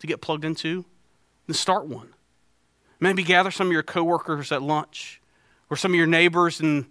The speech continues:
one evening, or some of your friends, get together and, and start studying the Bible together. Start praying together. Start holding one another accountable. Friends, we need each other.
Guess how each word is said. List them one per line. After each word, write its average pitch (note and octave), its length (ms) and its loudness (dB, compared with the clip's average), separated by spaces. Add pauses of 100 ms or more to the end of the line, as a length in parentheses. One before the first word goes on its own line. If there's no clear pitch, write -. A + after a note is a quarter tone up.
(140)
one F3+ 180 2
evening, D#3 480 0
or B2 220 -2 (280)
some F#3+ 160 -2
of F#3+ 40 6
your F3+ 100 6
friends, F3+ 460 4
get F3+ 120 0
together F3 380 2
and, E3 180 -2
and D#3+ 100 -6
start G3+ 200 -2
studying F#3+ 280 2
the F3 60 -2
Bible D3+ 280 2
together. A#2 400 -12 (300)
Start F3 260 0
praying F3+ 340 4
together. C#3+ 320 -2
Start - 220 -2
holding F#3 400 2 (220)
one E3+ 420 2 (120)
another D3+ 380 0
accountable. B2 640 -4 (300)
Friends, E3 360 2
we E3 160 -2
need D#3 600 0 (340)
each C3+ 260 -8
other. A#2 280 -4